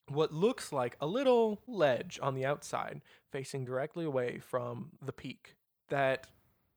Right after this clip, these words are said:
since you're looking for it, you can, you can say with certainty that looks like a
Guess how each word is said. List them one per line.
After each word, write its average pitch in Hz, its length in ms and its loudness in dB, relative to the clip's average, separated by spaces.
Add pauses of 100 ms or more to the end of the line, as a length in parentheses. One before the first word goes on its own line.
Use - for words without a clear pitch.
(500)
since - 440 -2
you're 202 120 4
looking 180 380 -2
for 135 260 -4
it, 131 180 -8
you 165 200 -8
can, 170 540 -2 (580)
you 190 180 0
can 196 180 2
say 131 340 -2
with 127 160 -8
certainty 135 480 -6 (120)
that 151 300 0
looks 143 260 -2
like 131 220 -4
a 135 80 -4